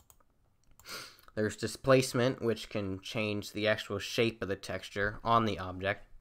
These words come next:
There's alpha, which can, which essentially just renders the object and makes the background clear. So if you wanna have it overlaid on top of something, then you can work it that way.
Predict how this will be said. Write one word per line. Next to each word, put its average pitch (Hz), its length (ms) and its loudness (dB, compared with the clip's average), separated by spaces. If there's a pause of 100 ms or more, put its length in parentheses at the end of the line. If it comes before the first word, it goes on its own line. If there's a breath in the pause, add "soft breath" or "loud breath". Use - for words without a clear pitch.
(800 loud breath)
There's 117 280 4
alpha, 117 560 10 (560 soft breath)
which 117 240 0
can, 107 340 -4 (160)
which 117 260 -2
essentially 120 460 0
just 110 200 -4
renders 113 340 2
the 110 160 -2
object 107 480 2
and 107 100 -2
makes 104 220 -2
the 98 80 -6
background 104 600 4
clear. 107 380 4
So 110 180 0
if 101 120 0
you 110 80 0
wanna 107 180 2
have 104 220 2
it 107 120 0
overlaid 104 540 0
on 95 100 -4
top 98 240 2
of - 80 -10
something, 98 440 -6
then 95 120 -6
you 98 60 -4
can 98 220 -8
work 98 180 -4
it 104 120 -8
that 98 200 0
way. 98 240 -2